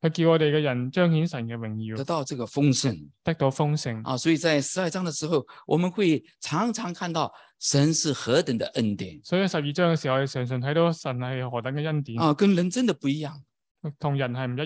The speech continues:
Speaker 1: 樣。
Speaker 2: 啊，我们今天，我们看今天这个世界。
Speaker 1: 我哋睇現今嘅世界。
Speaker 2: 我们今天这个世界，我们人都在讲什么？我们，
Speaker 1: 我人，
Speaker 2: 嗯。
Speaker 1: 喺現今嘅世界，人都，人都係講咩呢？
Speaker 2: 我们人在讲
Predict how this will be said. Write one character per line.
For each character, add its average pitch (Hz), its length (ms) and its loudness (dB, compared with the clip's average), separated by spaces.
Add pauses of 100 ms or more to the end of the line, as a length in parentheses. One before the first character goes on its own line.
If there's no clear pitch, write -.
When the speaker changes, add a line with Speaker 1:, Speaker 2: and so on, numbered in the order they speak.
Speaker 1:
樣。 131 60 0
Speaker 2:
啊， 165 140 0
我 156 120 0
们 175 140 0
今 220 160 -2
天， 220 320 -4 (160)
我 143 80 -6
们 165 100 -2
看 170 240 -4
今 214 200 -4
天 214 160 -2
这 202 100 -2
个 147 100 2
世 135 200 0
界。 107 260 -6 (600)
Speaker 1:
我 160 160 4
哋 135 40 0
睇 170 160 2
現 135 120 0
今 160 120 0
嘅 151 100 0
世 127 160 -4
界。 113 380 -4
Speaker 2:
我 147 100 0
们 190 240 0
今 247 240 -2
天 233 160 0
这 226 100 -6
个 196 60 -4
世 185 160 -6
界， - 240 0 (480)
我 - 100 -4
们 180 200 0
人 156 200 0
都 208 140 -4
在 185 160 0
讲 135 260 2
什 120 140 2
么？ 101 160 -2 (300)
我 147 80 2
们， 147 80 4
Speaker 1:
我 - 20 2
人， 131 220 -4 (240)
Speaker 2:
嗯。 117 440 -6
Speaker 1:
喺 175 120 0
現 165 120 -2
今 180 80 0
嘅 180 80 4
世 156 120 0
界， 147 140 2
人 113 140 -6
都， 147 100 -10
人 131 180 -2
都 151 80 4
係 156 140 6
講 110 180 0
咩 131 160 0
呢？ 127 100 0
Speaker 2:
我 135 80 2
们 156 180 4
人 139 160 2
在 147 160 -4
讲 113 320 -6